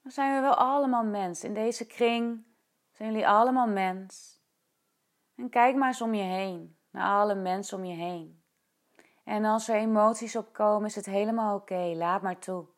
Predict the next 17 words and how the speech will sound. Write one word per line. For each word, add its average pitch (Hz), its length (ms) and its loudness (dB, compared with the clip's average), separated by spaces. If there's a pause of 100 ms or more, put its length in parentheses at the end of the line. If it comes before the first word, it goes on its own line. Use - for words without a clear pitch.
(760)
Je 190 100 -14
kunt 190 240 -6
altijd 220 560 4
naar 190 240 -4
je 185 100 -4
ademhaling 180 760 0
als 175 140 -10
ankerpunt. 180 760 -10 (2750)
En 262 120 -4
het 269 100 2
maanlicht 247 920 4
schijnt 220 560 -2
zo 202 480 0
op 202 160 -6
al 208 240 4
deze 202 340 0
mensen. 180 680 -10